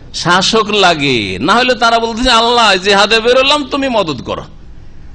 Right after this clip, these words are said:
হ্যাঁ, তো ওই মালিক পাঠাও, তাহলে জিহাদ করবে।" এই কথা কেন বলতেন?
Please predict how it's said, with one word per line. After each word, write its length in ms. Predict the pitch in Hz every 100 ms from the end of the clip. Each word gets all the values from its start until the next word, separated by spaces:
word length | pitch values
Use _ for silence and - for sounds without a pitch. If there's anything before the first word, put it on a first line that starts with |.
| -
হ্যাঁ, 120 | 220
তো 240 | 196 190
ওই 80 | 180
মালিক 540 | 165 160 190 214 208 196
পাঠাও, 440 | 185 151 - 143 147
তাহলে 460 | - 160 196 202
জিহাদ 320 | 175 175 160
করবে।" 180 | 151 175
এই 60 | 190
কথা 120 | 170
কেন 160 | 160 165
বলতেন? 380 | 151 151 147